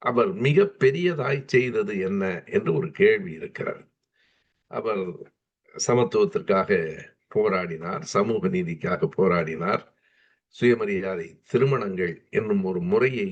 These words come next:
தோற்றுவித்தார், பல்வேறு விதமான சிந்தனை போக்கினை கொண்டு வந்து கொடுத்தார்,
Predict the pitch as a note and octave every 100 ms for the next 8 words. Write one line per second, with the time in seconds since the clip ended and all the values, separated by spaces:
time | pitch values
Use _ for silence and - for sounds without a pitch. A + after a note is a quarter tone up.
0 | E2+ - A2+ A#2 G#2+ G2 - F#2+ A2 A#2
1 | - _ _ _ _ _ _ _ A2 B2
2 | C#3+ D#3 C3+ A#2 G#2+ G2+ F#2+ F#2 - C3
3 | D3 C#3+ A2 - C3+ C3+ - - G#2+ F2+
4 | E2 - _ _ _ - G#2+ G#2+ G2+ F2+
5 | F2 G2 G#2 - F#2 G2